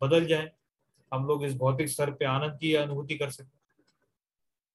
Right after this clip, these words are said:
लेकिन ये सारे जो सुख और आनंद है भौतिक स्तर के, ये सब क्या है? क्षणिक है।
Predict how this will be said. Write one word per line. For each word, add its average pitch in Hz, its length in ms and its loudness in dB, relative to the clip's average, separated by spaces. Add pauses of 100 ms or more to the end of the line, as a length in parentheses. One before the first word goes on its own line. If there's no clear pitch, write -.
(340)
लेकिन 156 280 2
ये 180 320 8
सारे 196 680 6
जो 180 480 2
सुख 175 360 -4
और 170 120 4
आनंद 160 280 0
है 156 60 2
भौतिक 135 320 0
स्तर 139 220 -6
के, 135 160 -4
ये 151 80 0
सब - 240 -6
क्या 160 100 0
है? 160 40 0
क्षणिक 151 420 0
है। - 160 -20